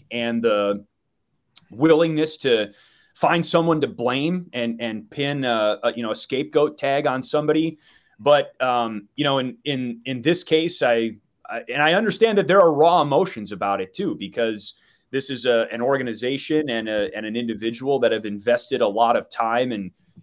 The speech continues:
energy and effort into each other. And, uh, you know, it, it, that, that time is now over. But, um, you know, I, I think that, uh, there, there is a, there is an opportunity to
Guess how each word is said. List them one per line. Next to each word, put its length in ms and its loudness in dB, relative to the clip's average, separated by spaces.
energy 480 -4
and 220 -6
effort 480 -2
into 320 -4
each 180 -4
other. 360 2
And, 320 -6
uh, 340 0
you 100 -8
know, 140 0
it, 180 -4
it, 200 -8
that, 340 -2
that 220 -4
time 480 0
is 180 -2
now 260 4
over. 500 2
But, 580 -2
um, 640 -2
you 80 -2
know, 80 2
I, 160 0
I 100 0
think 580 -4
that, 380 -2
uh, 300 2
there, 260 -4
there 200 0
is 240 0
a, 340 2
there 160 -2
is 100 -4
an 80 -4
opportunity 720 -2
to 340 0